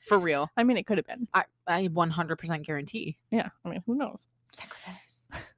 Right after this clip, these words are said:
Speaker 2: Pennhurst is not without its share of ghostly tales.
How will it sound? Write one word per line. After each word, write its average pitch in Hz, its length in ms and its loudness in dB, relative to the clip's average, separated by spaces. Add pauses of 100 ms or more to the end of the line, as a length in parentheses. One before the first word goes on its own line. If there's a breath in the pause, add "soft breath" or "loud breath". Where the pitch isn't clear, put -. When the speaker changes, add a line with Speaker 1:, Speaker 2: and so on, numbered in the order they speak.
(260)
Speaker 2:
Pennhurst 339 380 8
is 294 120 10
not 208 260 6
without 190 220 6
its 202 160 0
share 170 300 0
of 196 240 -2
ghostly 170 540 -2
tales. 254 640 -2